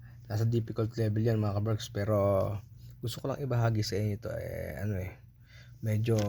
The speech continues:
lamang tayo sa posisyon. Nagoyo natin yung en-, wala ta-,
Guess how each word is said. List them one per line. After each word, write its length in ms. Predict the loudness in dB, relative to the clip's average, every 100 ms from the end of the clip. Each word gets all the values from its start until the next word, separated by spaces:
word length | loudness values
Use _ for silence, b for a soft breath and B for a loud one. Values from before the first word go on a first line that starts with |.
| 0 0
lamang 320 | 0 2 2 2
tayo 160 | 2
sa 160 | 2 0
posisyon. 640 | -4 -6 -2 0 0 -4 -6 -16 -20 B B B B -20 -20 -20 -6
Nagoyo 480 | -2 0 0 2 2
natin 400 | 2 0 0 2
yung 140 | 2 2 0
en-, 320 | 0 2 0 -2
wala 160 | 0
ta-, 80 | 0